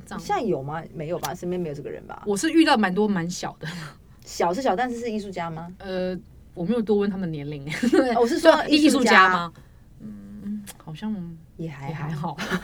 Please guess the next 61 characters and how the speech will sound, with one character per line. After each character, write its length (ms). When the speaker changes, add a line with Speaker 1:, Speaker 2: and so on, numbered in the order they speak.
Speaker 2:
好， 160
那 80
还 180
没 60
出 0
现， 0
Speaker 1:
好 0
啦， 80
继 80
续 160
等 40
吧， 80
Speaker 2:
再 100
等 60
等。 100
Speaker 1:
继 20
续 60
等。 160
好。 100
Speaker 2:
好， 500
好， 160
好， 160
既 140
然 200
就 140
我 100
们 120
两 100
个 100
都 140
是 220
那 100
么 140
渴 180
望， 100
<laughs> 500
重 160
新 200
回 160
归 160
两 120
个 80
人 80
生 220
活 80
的 120
话， 220
Speaker 1:
<laughs> 100
Speaker 2:
请 160
问 80
一 60
下 120
你 80
的 40
择 140
偶 80
条 120
件 160
是 120
什 100
么？ 140